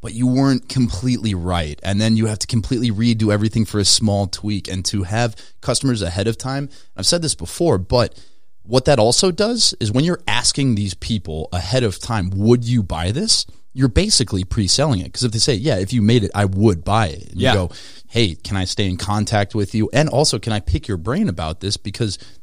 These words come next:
Speaker 1: these people know more about what their customers buy than you do."
Speaker 2: Right.
Speaker 1: I don't care how much experience you have. They're the ones in the stores that are ringing people up. They're the ones that are bringing in product.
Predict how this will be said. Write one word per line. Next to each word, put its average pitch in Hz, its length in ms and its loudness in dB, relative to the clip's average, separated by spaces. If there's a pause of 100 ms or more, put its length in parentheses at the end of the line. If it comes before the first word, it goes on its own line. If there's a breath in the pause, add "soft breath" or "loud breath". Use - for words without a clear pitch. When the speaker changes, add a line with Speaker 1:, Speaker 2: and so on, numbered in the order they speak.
(100)
Speaker 1:
these 220 160 -4
people 220 380 -2
know 208 180 4
more 196 300 6
about 202 200 2
what 190 140 0
their 196 80 2
customers 190 420 -2
buy 170 200 2
than 160 120 0
you 170 160 4
do." 98 280 -2 (160 loud breath)
Speaker 2:
Right. 107 220 -2
Speaker 1:
I - 40 0
don't 175 120 0
care 165 160 0
how 156 60 2
much 170 140 2
experience 170 420 0
you 127 80 2
have. 127 120 2
They're 135 100 2
the 139 80 4
ones 131 240 2
in 131 200 2
the 123 100 2
stores 107 560 4 (180 loud breath)
that 107 140 2
are 101 200 2 (400)
ringing 131 320 6
people 127 320 0
up. 127 200 2
They're 98 100 4
the - 80 4
ones 113 240 4
that 117 80 6
are 107 60 6
bringing 110 420 4
in 123 160 6
product. 123 480 0